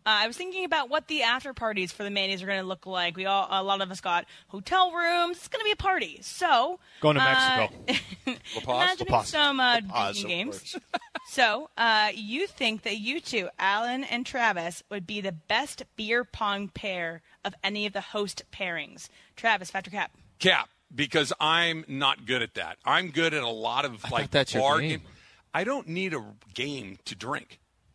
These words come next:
Speaker 3: I, so I didn't really play them. You know what I mean?
Speaker 4: Mm.
Speaker 3: Like, I'm not doing, if I wanna drink beer or
Speaker 4: Even when
Speaker 3: shots,
Speaker 4: you were in college, huh?
Speaker 3: not really.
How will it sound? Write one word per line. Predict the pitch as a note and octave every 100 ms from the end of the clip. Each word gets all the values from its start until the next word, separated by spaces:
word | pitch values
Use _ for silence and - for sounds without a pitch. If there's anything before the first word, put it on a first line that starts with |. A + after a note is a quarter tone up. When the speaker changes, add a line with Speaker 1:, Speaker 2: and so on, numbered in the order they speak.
| _ _
Speaker 3:
I, | C#3+ E3
so | D#3 F3+
I |
didn't | F#3+ G3
really | F#3 F3+
play | - - F3 F#3
them. | D#3 G2+ E2+ B2
You | C#3
know |
what | E3
I | E3+
mean? | F3+ F#3
Speaker 4:
Mm. |
Speaker 3:
Like, | D#3+ D#3
I'm | E3 F#3+
not | G3+ D#3
doing, | C3+ F3+ F3+ E3
if | D#3
I | F3
wanna | G3+ G3 E3
drink | E3+ D#3 A2
beer | D3 D#3
or | D3+
Speaker 4:
Even | G3 C4
when | A#3
Speaker 3:
shots, | A3
Speaker 4:
you | G#3
were |
in | F3
college, | F3+ G3+ C#3+ -
huh? | A#2+
Speaker 3:
not | D#3
really. | F3+ F3+ C3